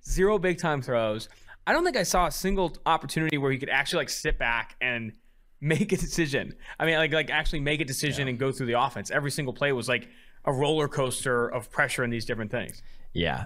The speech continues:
Speaker 2: the pass blocking grades for some of the people on Liberty's offensive line, their left tackle, zero point zero, left guard, fifty-seven point four. It was center, sixty point three.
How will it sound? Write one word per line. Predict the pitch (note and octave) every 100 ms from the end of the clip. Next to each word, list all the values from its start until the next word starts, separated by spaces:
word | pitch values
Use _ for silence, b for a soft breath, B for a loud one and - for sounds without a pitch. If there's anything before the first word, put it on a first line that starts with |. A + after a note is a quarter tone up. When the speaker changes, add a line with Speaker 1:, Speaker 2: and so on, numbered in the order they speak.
| -
Speaker 2:
the | E2+ E2+
pass | E2+ G2+ F#2+ F#2+
blocking | - F#2 F2+ F#2
grades | F2 E2+ E2+ E2 -
for | F2
some | - F2
of | E2
the | D#2+
people | F2 D#2 D#2 D2
on | D2 D2 D2 D#2 - - -
Liberty's | E2+ E2 E2 D#2+
offensive | D#2 F2+
line, | E2 D#2
their | E2+
left | F2 E2+ -
tackle, | F2+ E2+ F2 E2 - b b b b b
zero | F2 F2 E2+
point | E2 F2 D2+
zero, | D#2 D2+ D2+ D2 E2 - - - - - - - -
left | F2 E2 -
guard, | D#2 D#2+
fifty-seven | - - - F2 - - D#2+ D#2+
point | D#2+ D#2 -
four. | D#2+ D2+ C#2+ C#2+ - - - - - - - - - - - - -
It | F2 D#2
was | D#2 D2 C#2+ C#2 - - - - -
center, | - E2 D#2 D#2
sixty | - E2+ -
point | - D#2 -
three. | D#2 C2+ C2+